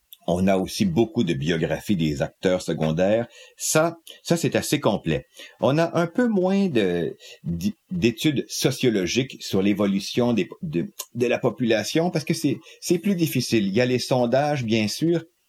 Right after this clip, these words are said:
mais il y a la vaste histoire des mentalités qui demandera peut-être un peu plus de temps à, à bien absorber. Pour mille neuf cent quatre-vingt-quinze, là, euh, les gens qui ne sont pas des, des chercheurs en sciences sociales vont peut-être dire, «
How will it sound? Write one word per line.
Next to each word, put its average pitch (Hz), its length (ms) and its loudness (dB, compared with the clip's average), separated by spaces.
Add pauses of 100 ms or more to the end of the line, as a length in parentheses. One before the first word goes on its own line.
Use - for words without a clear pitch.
(140)
mais 95 100 2
il 107 40 4
y - 20 4
a 104 40 2
la 98 180 2
vaste 131 600 -2
histoire 123 540 0
des 101 100 2
mentalités 90 760 0 (480)
qui - 180 -10
demandera 98 560 -2
peut-être 117 300 -4 (100)
un 110 160 2
peu 104 240 0
plus 101 400 -2
de 71 180 0 (140)
temps 98 320 2 (640)
à, 82 320 0 (140)
à 90 180 0
bien 117 300 0
absorber. 95 580 -4 (600)
Pour 220 220 2
mille 123 140 2
neuf 104 160 0
cent 139 120 -4
quatre-vingt-quinze, 117 1040 -2
là, 139 320 0 (560)
euh, 87 240 0
les 90 220 0
gens 120 180 2
qui 85 100 -8
ne 80 80 -2
sont 73 240 -4
pas 95 360 2
des, 73 240 -2
des 69 260 -6
chercheurs 110 440 0
en 87 80 0
sciences - 260 -2
sociales 120 320 2
vont 82 100 -2
peut-être 87 220 -2
dire, « 98 240 0